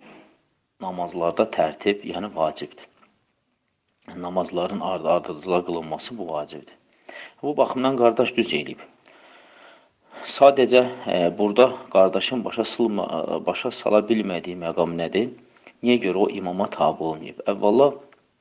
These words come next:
imam əgər, e, işanı qılırsa və məmum məğribi qılırsa,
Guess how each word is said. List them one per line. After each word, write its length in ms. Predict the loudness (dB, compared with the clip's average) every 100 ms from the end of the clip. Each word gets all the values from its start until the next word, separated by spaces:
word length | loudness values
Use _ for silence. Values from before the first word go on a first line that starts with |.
| _ _ _ _ _ _ -20 -20 -20 _ -20 _
imam 320 | -6 -2 -2 -4
əgər, 380 | -6 2 2 2 -12 _ _ _ _ -18
e, 480 | -14 -12 -14 -16 -18 -20 _ _ _ _ _ -6
işanı 400 | -4 -2 -2 -2
qılırsa 320 | -4 -4 -4 0
və 100 | 0
məmum 480 | 2 0 0 -4 -4 -18 _ _ _ _ -18 -14 -14 -12 -10
məğribi 360 | -8 -10 -10 -8
qılırsa, 400 | -8 -4 -2